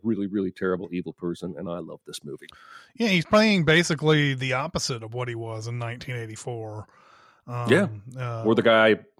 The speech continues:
Speaker 1: his character in nineteen eighty-four would rebel against.
Speaker 2: Yeah,
Speaker 1: Yeah.
Speaker 2: exactly. And, and the guy on the screen is the guy that he plays in this. So, um, it was a fun little casting that they did for V for Vendetta.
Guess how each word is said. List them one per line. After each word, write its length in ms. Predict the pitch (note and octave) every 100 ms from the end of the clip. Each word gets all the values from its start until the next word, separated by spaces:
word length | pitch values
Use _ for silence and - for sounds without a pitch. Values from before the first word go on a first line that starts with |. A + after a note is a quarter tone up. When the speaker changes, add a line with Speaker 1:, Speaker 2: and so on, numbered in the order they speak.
| _
Speaker 1:
his 160 | A2+ -
character 320 | A#2+ G#2 A2+
in 40 | G2+
nineteen 300 | G#2 A2 G2+
eighty-four 340 | G2+ A2+ A2
would 140 | A2+ A2
rebel 240 | G#2+ G3
against. 440 | D#3+ D2+ D#2+ - E3
Speaker 2:
Yeah, 260 | D3+ A#2+ -
Speaker 1:
Yeah. 60 | C#3
Speaker 2:
exactly. 600 | C#3 D3 C#3+ C3 A#2+ A#2+
And, 240 | B2 C3
and 240 | C3 B2+ B2+
the 60 |
guy 260 | B2+ C#3+ D3
on 160 | C3+ C3
the 60 |
screen 600 | - E3+ E3+ D3 B2+ C3+
is 180 | C3 B2
the 100 | B2+
guy 380 | B2+ B2+ B2+ B2
that 200 | B2 -
he 160 | - B2
plays 500 | B2+ B2 A#2+ A#2 A2+
in 120 | B2
this. 280 | C3+ G#2 -
So, 400 | A#2 A#2 A2+ A2+ - - - - _ -
um, 560 | B2 A#2+ A#2 A2+ A2+ - -
it 80 |
was 120 | C3+ B2+
a 60 |
fun 300 | - D#3+ D#3
little 180 | C#3+ B2+
casting 580 | - D3 C#3+ - A#2 A2
that 120 | A2
they 160 | G#2+ A2+
did 440 | G#2+ A#2 A2 A2
for 100 | -
V 220 | A#2+ A#2+ A2
for 140 | B2
Vendetta. 560 | A#2 A#2 A#2 A#2 A2+